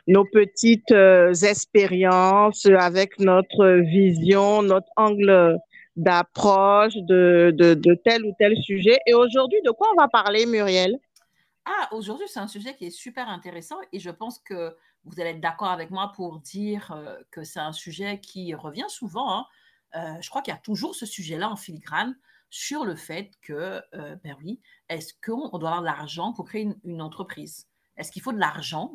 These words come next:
Speaker 2: <laughs> Est-ce que seuls le, les riches peuvent créer une entreprise ? Voilà.
Speaker 1: Ah.
Speaker 2: Ce sujet-là,
Speaker 1: Wow.
Speaker 2: en fait, c'est ça. Est-ce que, voilà, j'ai
Speaker 1: Mm.
Speaker 2: pas d'argent. Voilà, j'ai pas d'argent. <laughs> Est-ce que je peux créer mon entreprise ? Voilà.
Speaker 1: Mm.
Speaker 2: Est-ce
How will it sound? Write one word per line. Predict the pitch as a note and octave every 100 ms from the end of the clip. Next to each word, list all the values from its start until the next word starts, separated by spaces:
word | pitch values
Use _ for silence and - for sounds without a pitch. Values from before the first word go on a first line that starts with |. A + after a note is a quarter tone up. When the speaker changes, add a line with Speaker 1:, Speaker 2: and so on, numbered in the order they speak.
| G3+
Speaker 2:
<laughs> | B3
Est-ce | G#3
que | D4
seuls | D#4+ C#4 A#3
le, | E3+ -
les | F3+
riches | - C4 -
peuvent | F#3
créer | - F#3+
une | E3+
entreprise ? | D#3+ D3 - - - _ _ _ _ _
Voilà. | E3 E3 - -
Speaker 1:
Ah. | G3 D#3 - -
Speaker 2:
Ce | F#3
sujet-là, | - C#4+ C4 F#3 F3 F3
Speaker 1:
Wow. | C3+ -
Speaker 2:
en | -
fait, | - -
c'est | - E3
ça. | - - - _ _
Est-ce | A3 G#3+ -
que, | D4 D#4+
voilà, | G3 -
j'ai | F#3 -
Speaker 1:
Mm. |
Speaker 2:
pas | C4+ A3
d'argent. | G#3 E3 - G3+ F3+ - _ _ _
Voilà, | - E3+ -
j'ai | F#3
pas | B3+ B3+
d'argent. | G3+ D#3 D3+ G3+
<laughs> | F#3+ - - G#3+ - - G#4+
Est-ce | A3+ -
que | B3+
je | F#3+
peux | G#3
créer | G#3 G3
mon | F#3 D#3+
entreprise ? | D#3+ - - _ _ _ _ _ _ _ _ _ _
Voilà. | G3 D3+ F#3+ A#3 B3 -
Speaker 1:
Mm. | F3+ E3+ E3 - _ _
Speaker 2:
Est-ce | -